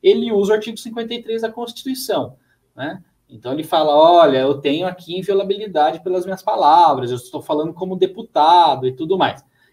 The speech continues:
Então, ele usa esses subterfúgios, mas, na minha opinião, ele nem precisaria usar isso, porque as palavras que ele disse ali, na minha opinião, não configuram crime. Crime de ser punível com prisão.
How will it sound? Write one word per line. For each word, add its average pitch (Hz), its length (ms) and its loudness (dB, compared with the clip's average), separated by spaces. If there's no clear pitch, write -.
Então, 220 360 0
ele 233 240 2
usa 247 380 2
esses 226 200 -10
subterfúgios, 202 800 -4
mas, 226 220 -4
na 233 80 2
minha 226 240 -4
opinião, 233 280 -6
ele 254 100 -4
nem 285 120 -2
precisaria 285 480 -6
usar 233 220 -4
isso, 135 220 -4
porque 156 240 -4
as 160 120 -2
palavras 214 720 0
que 165 300 -8
ele 127 340 -6
disse 143 480 -8
ali, 190 400 -4
na 131 180 0
minha 165 220 -2
opinião, 196 320 -4
não 202 160 0
configuram 214 540 -2
crime. 208 640 -6
Crime 214 540 -2
de 180 280 -6
ser 175 420 -6
punível 185 540 -2
com 170 440 -8
prisão. 151 440 -8